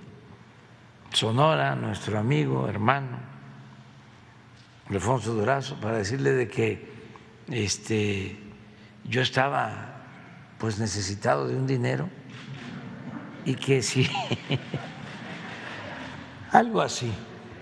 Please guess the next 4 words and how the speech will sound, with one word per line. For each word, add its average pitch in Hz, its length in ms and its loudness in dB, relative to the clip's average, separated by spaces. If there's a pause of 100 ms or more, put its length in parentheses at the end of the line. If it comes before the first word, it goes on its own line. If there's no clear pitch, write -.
(880)
Alfonso 135 520 0
lo 131 100 0
puede 123 640 0
contar, 113 520 0